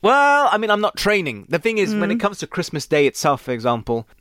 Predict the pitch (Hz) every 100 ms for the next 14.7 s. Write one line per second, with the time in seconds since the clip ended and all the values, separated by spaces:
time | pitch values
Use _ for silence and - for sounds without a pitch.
0 | - - 226 226 226 214 214 196 214 226
1 | 294 254 - 233 226 175 156 180 180 135
2 | 151 190 170 175 175 165 131 - 156 113
3 | - 156 156 - - 233 165 196 190 180
4 | 170 135 - _ 139 135 151 185 190 147
5 | 180 - 160 160 131 170 - - 190 180
6 | 170 165 151 135 160 - 220 - - -
7 | _ - 147 - 151 147 131 - _ 107
8 | 160 165 - 156 - 147 147 131 113 147
9 | 143 135 139 139 123 127 - 127 - 123
10 | 123 120 - - 131 127 127 - 139 139
11 | 156 135 131 - 151 147 147 147 123 120
12 | 139 131 123 117 120 127 123 120 117 104
13 | 107 113 120 117 - - - - 123 123
14 | 135 127 110 - 113 92